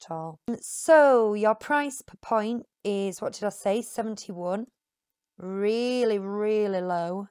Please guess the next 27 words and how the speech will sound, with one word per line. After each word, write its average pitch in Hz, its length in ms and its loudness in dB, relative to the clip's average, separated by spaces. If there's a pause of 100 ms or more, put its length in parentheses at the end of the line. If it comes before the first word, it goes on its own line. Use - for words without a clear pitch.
about 202 300 0
as 196 120 -12
low 214 180 -2
as 202 120 -8
you're 196 60 -12
gonna 202 160 -8
find 190 340 -8
anywhere 175 380 -6
there. 175 420 -6 (420)
Closing 247 480 0
costs, - 680 -4
six - 360 -16
hundred 156 260 -14
and 160 160 -14
twenty. 233 800 -6 (520)
Add 170 220 -6
your 175 200 -6
own 170 240 -6
lender's 220 440 -8
fees. 214 640 -10 (800)
So - 220 -6
that 269 360 2
brings 214 320 -2
us 196 140 -8
this 208 240 -12
teeny 359 460 -10
tiny, 233 640 -8